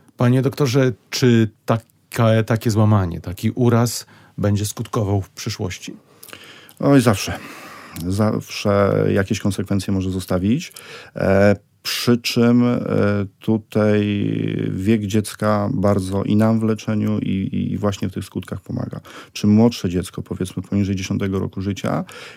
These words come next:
Speaker 2: jeśli nie był to bardzo duży uraz, jeżeli nie zostały uszkodzone takie strefy wzrostowe,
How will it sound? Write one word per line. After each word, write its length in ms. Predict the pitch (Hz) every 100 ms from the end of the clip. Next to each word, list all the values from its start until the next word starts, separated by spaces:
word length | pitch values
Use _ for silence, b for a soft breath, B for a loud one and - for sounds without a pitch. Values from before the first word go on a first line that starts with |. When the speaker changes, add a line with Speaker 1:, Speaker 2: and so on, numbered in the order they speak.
| -
Speaker 2:
jeśli 400 | 104 117 - 110
nie 140 | 110
był 120 | 104
to 120 | 95 92
bardzo 280 | 98 95
duży 480 | 95 104 104 101 107 -
uraz, 360 | 104 107 104
jeżeli 280 | 95 92 95
nie 160 | 95 92
zostały 400 | 92 - 95 95
uszkodzone 560 | 95 - 95 92 92
takie 220 | 87 95
strefy 460 | - - 95 98 95 -
wzrostowe, 840 | 92 92 104 98 - 101 95 139